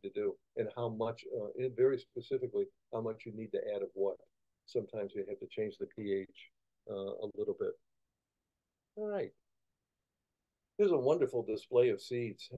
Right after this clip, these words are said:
And, uh, one of the fun things we have about gardening is, is going through catalogs and looking for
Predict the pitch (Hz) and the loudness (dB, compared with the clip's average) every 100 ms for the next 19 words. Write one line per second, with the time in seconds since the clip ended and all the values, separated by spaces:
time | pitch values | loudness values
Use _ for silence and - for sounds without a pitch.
0 | - 117 110 104 104 117 110 107 110 _ | -6 -2 -2 -2 -4 -2 0 -2 -4 _
1 | _ _ _ _ - 113 98 - 139 190 | _ _ _ _ -20 -16 -16 -8 0 2
2 | 120 113 - 165 160 131 127 107 107 95 | 2 -2 0 2 2 2 0 0 -6 -6
3 | 131 120 113 98 104 101 107 101 _ 117 | -4 -2 -2 -2 -2 0 -2 -4 _ 0
4 | 120 107 107 101 - - 104 - - - | 0 -4 -6 -6 -6 -10 -10 -12 -20 -6
5 | 113 120 113 - 120 120 - 120 113 113 | -4 -2 -6 -8 -8 -6 -2 -2 0 -2
6 | 117 113 120 110 117 117 117 | -4 -4 -8 -6 -6 -6 -10